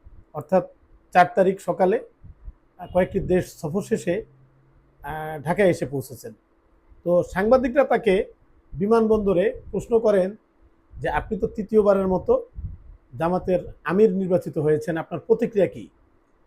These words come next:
তো তিনি স্বভাবসুলভ হাসি দিয়ে বলেন যে, "আসলে আমি তো আমির নির্বাচিত হইনি, আমার ভাইয়েরা আমাকে কিছু দায়িত্ব দিয়েছে, আমি দায়িত্বের বোঝা আমাকে চাপিয়ে দিয়েছে, আমি সেইটা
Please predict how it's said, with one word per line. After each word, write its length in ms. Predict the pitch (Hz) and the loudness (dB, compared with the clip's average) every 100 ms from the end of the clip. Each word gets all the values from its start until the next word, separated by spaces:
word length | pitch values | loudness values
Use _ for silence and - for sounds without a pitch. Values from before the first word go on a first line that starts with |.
| _ _ | _ _
তো 160 | 196 202 | 0 0
তিনি 480 | 196 226 240 220 311 | 0 0 2 0 -2
স্বভাবসুলভ 720 | - 170 233 - 226 226 214 | -6 4 4 4 6 6 6
হাসি 280 | 170 175 220 | -2 2 2
দিয়ে 340 | 214 165 185 - _ _ - | 4 4 2 -6 _ _ 0
বলেন 380 | 156 220 196 208 - _ - _ _ _ _ | 6 8 8 4 -8 _ -20 _ _ _ _
যে, 480 | 120 180 196 185 180 - | 0 4 6 4 0 -6
"আসলে 260 | 156 - 226 | -6 -2 0
আমি 300 | 220 190 262 | 0 0 0
তো 320 | 269 269 262 | 6 10 12
আমির 240 | 254 226 226 | 10 6 4
নির্বাচিত 440 | 214 220 220 185 | 4 2 2 0
হইনি, 340 | 175 220 160 - _ _ _ _ _ _ _ - | 2 0 -2 -10 _ _ _ _ _ _ _ -6
আমার 380 | 165 220 254 247 | -2 2 2 0
ভাইয়েরা 500 | 131 160 214 233 262 | -4 4 6 8 6
আমাকে 400 | 220 185 202 262 | 2 -4 -2 -4
কিছু 440 | 254 190 - 320 320 | -6 -8 -4 -6 -6
দায়িত্ব 540 | 175 185 226 226 - | 0 4 4 4 4
দিয়েছে, 460 | 208 185 156 - 117 - - - - - _ - - _ _ | 4 6 2 -2 -16 -16 -20 -18 -18 -20 _ -20 -20 _ _
আমি 380 | 170 185 240 269 | -6 0 0 0
দায়িত্বের 460 | 190 202 214 - 180 | 0 0 2 4 4
বোঝা 320 | 170 196 247 | 4 6 8
আমাকে 260 | 233 233 | 8 6
চাপিয়ে 340 | 233 247 180 226 | 4 2 4 4
দিয়েছে, 460 | 202 220 - 254 330 - _ - _ _ | 8 6 6 0 0 -8 _ -20 _ _
আমি 300 | 165 202 247 | -4 -2 -2
সেইটা 520 | - 214 196 208 185 | 2 2 6 6 6